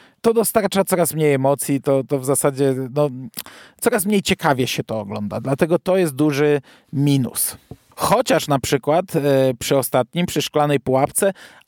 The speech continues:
odrobinę ten schemat został zaburzony, bo kończymy na odwiedzeniu starych lokacji. Znaczy, w czasach dzisiejszych odwiedzamy lokacje,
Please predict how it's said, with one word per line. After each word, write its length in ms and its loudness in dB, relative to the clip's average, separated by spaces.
odrobinę 800 2
ten 180 2
schemat 360 0
został 340 2
zaburzony, 760 0
bo 600 0
kończymy 640 2
na 340 2
odwiedzeniu 600 0
starych 340 -2
lokacji. 580 -2
Znaczy, 280 -2
w 360 0
czasach 320 0
dzisiejszych 600 -2
odwiedzamy 500 0
lokacje, 640 0